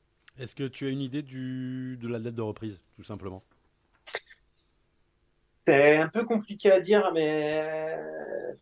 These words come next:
Speaker 2: bah là, la telle, déjà, je dois encore la garder <laughs> normalement pendant deux semaines. Donc, euh, j'essaye de, de rouler, alors que c'est pas forcément simple de tenir le guidon, mais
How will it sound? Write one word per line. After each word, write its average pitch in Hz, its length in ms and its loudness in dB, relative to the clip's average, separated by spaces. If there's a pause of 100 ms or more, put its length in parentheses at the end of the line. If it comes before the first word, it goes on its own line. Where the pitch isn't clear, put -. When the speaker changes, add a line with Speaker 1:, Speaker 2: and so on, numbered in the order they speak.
(140)
Speaker 2:
bah 139 140 6
là, 165 140 8
la 139 140 6
telle, 175 220 0
déjà, 156 260 -2
je 147 80 -10
dois 143 80 -2
encore 135 200 -4
la 123 120 0
garder 135 300 0
<laughs> - 180 -14
normalement 147 280 -6
pendant 139 300 0
deux 143 160 2
semaines. 180 480 2 (580)
Donc, 131 260 -2
euh, 139 280 8
j'essaye 156 520 4
de, 139 760 2
de 139 100 -4
rouler, 151 440 -4
alors 131 240 -4 (160)
que - 720 -6
c'est - 240 -16
pas 117 140 2
forcément 127 420 0
simple 135 240 2
de 127 80 6
tenir 127 240 2
le 123 80 2
guidon, 135 360 2
mais 143 200 2